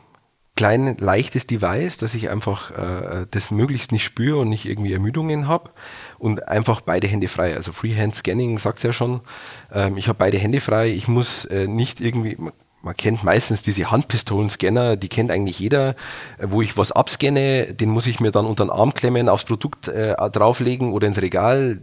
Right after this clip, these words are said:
dann mit beiden Händen das Paket rausnehmen, abstellen, meinen Scanner wiederholen und dann zurück zum Display,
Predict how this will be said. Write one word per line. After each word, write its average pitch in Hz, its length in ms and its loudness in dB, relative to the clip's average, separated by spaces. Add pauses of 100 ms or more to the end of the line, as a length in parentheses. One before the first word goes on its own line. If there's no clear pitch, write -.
dann 107 160 2
mit 107 140 0
beiden 117 280 4
Händen 110 360 0
das 104 180 -4
Paket 117 380 0
rausnehmen, 117 580 2
abstellen, 120 500 0
meinen 98 140 0
Scanner 123 360 0
wiederholen 123 540 0 (480)
und 110 360 2
dann 107 120 6
zurück 135 320 0
zum 110 520 -2 (360)
Display, 160 680 2